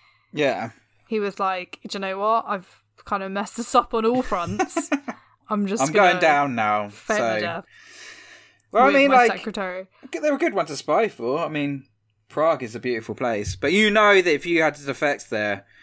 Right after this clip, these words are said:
Speaker 1: you wouldn't be staying in, like, the nice bit. They'd put you in the fucking, the shit bit. Have you seen, like, the Soviet bits of Prague? Fucking ugly. Horrible.
Speaker 2: I love Prague, but I've only seen the pretty bits.
Speaker 1: Yeah, there's, like, a bit, like, we went to the, uh,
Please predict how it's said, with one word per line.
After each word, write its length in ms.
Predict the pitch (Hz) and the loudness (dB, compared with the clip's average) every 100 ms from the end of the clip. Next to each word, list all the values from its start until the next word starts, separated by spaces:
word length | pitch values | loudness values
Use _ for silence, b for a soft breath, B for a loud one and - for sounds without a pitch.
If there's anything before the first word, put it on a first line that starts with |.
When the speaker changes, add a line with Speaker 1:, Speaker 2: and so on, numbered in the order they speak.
| b b - | b b -4
Speaker 1:
you 160 | 196 | 0
wouldn't 160 | 220 185 | 2 2
be 120 | 165 | 0
staying 380 | 151 156 143 127 | 0 0 2 0
in, 140 | 123 | 0
like, 340 | 120 110 - _ | 0 -2 -6 _
the 80 | - | -6
nice 320 | 117 120 120 | -2 -2 -2
bit. 380 | - 90 95 - - | -6 -8 -6 -8 -8
They'd 200 | 117 113 | -8 -6
put 140 | 127 | -8
you 160 | 110 104 | -6 -6
in 100 | 101 | -8
the 80 | 101 | -10
fucking, 380 | 117 107 113 - | -10 -10 -10 -8
the 100 | 127 | -6
shit 440 | - - 131 - | -4 -4 -6 -6
bit. 200 | 113 101 B B B | -8 -8 B B B
Have 80 | 226 | -2
you 80 | 247 | 0
seen, 160 | 294 | 0
like, 160 | 226 151 | 0 -2
the 60 | |
Soviet 580 | 143 - 127 117 107 - | -4 -4 -4 -2 -6 -6
bits 300 | 98 - - | -10 -10 -10
of 180 | 98 - _ _ | -12 -12 _ _
Prague? 480 | - 101 90 92 98 - _ _ _ _ | -10 -8 -6 -10 -12 -20 _ _ _ _
Fucking 560 | 101 110 101 95 95 - | -12 -10 -10 -10 -14 -12
ugly. 600 | 110 107 98 92 95 - _ _ _ | -10 -10 -10 -10 -12 -16 _ _ _
Horrible. 220 | - 240 | -2 2
Speaker 2:
I 300 | 247 269 262 | 2 2 0
love 380 | 233 240 240 240 - | -2 2 2 0 -2
Prague, 260 | 226 220 | -2 -2
but 140 | 220 214 | -2 -6
I've 100 | 202 | -6
only 220 | 208 202 | -6 -6
seen 220 | 214 196 | -6 -8
the 100 | 190 | -8
pretty 300 | - 190 196 | -10 -10 -8
bits. 480 | 196 220 - - - _ - | -8 -8 -10 -18 -20 _ -16
Speaker 1:
Yeah, 280 | 98 101 117 | -6 -6 0
there's, 220 | 185 185 | 2 4
like, 160 | 190 | 2
a 60 | 185 | 2
bit, 300 | 202 190 - | 2 2 2
like, 260 | 170 165 - _ _ - | 0 -2 -8 _ _ -8
we 200 | 165 165 | -2 0
went 200 | 160 156 | 0 -2
to 280 | - 151 147 | -2 0 0
the, 360 | 139 135 135 127 | 0 2 2 4
uh, 260 | 123 123 | 4 2